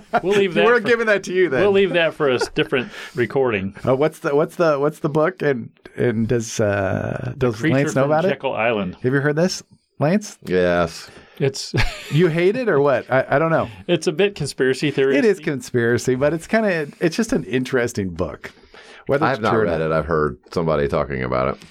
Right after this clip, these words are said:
Speaker 2: Tony?
Speaker 3: Uh,
Speaker 2: You've heard Tony talking about it? <laughs>
Speaker 1: I can only listen to a little bit of it 'cause I start getting, uh, you know, hyperventilating. But
Speaker 2: Mad,
Speaker 3: So
Speaker 2: angry, everything
Speaker 3: I
Speaker 2: else.
Speaker 3: have
Speaker 2: Go ahead.
Speaker 3: this philosophy as it relates to my planning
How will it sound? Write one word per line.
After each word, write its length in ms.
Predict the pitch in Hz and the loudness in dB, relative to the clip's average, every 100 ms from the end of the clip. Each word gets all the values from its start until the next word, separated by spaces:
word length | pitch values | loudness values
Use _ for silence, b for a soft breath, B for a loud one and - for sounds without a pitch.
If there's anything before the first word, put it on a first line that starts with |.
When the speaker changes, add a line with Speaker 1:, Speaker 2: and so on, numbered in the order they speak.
| B B _ | B B _
Speaker 2:
Tony? 400 | - 139 131 156 _ _ _ - | -2 0 0 -4 _ _ _ -12
Speaker 3:
Uh, 220 | 73 65 - - | -10 -10 -12 -4
Speaker 2:
You've 120 | 123 | -2
heard 160 | 139 120 | 0 0
Tony 220 | 127 135 | -2 -2
talking 260 | 139 147 147 | -2 -2 -2
about 200 | 147 165 | -2 -2
it? 200 | - - - | -2 -6 -4
<laughs> 640 | 165 - 160 - 160 - | -6 -4 -4 -4 -6 -4
Speaker 1:
I 240 | - 160 127 | -4 -2 0
can 60 | 190 | 2
only 160 | 208 180 | 4 2
listen 240 | 175 151 | 0 -2
to 180 | 156 147 | 2 2
a 20 | |
little 220 | 135 151 | 4 2
bit 180 | 139 143 | 2 4
of 140 | 139 131 | 2 0
it 100 | 123 | -2
'cause 120 | 123 | -2
I 100 | 113 | -2
start 260 | - 120 | 0 -2
getting, 240 | 110 113 107 | 0 0 2
uh, 300 | 104 98 98 | 2 2 0
you 60 | 110 | 0
know, 60 | |
hyperventilating. 840 | 98 127 113 107 107 104 98 - - | 2 0 0 0 0 -2 -4 -10 -10
But 160 | 117 - B B B - _ _ _ _ _ _ _ | -10 -10 B B B -20 _ _ _ _ _ _ _
Speaker 2:
Mad, 460 | 131 139 135 135 139 | 0 2 4 2 0
Speaker 3:
So 180 | 131 110 | 0 2
Speaker 2:
angry, 160 | 131 131 - | 0 -2 -6
everything 120 | - 113 | -2 0
Speaker 3:
I 60 | |
Speaker 2:
else. 100 | 120 | 2
Speaker 3:
have 120 | 113 101 | 2 2
Speaker 2:
Go 60 | |
ahead. 60 | 113 | -2
Speaker 3:
this 120 | - - _ _ _ _ _ _ | -4 -16 _ _ _ _ _ _
philosophy 720 | 107 92 80 - - 71 69 - _ _ - | -4 -2 -2 -4 -4 -2 -2 -10 _ _ -8
as 120 | 76 | -4
it 40 | 85 | 0
relates 240 | 87 82 | 0 0
to 60 | 92 | -2
my 140 | 87 | -2
planning 760 | - 87 82 78 76 73 69 | -2 -2 0 0 -2 -2 -6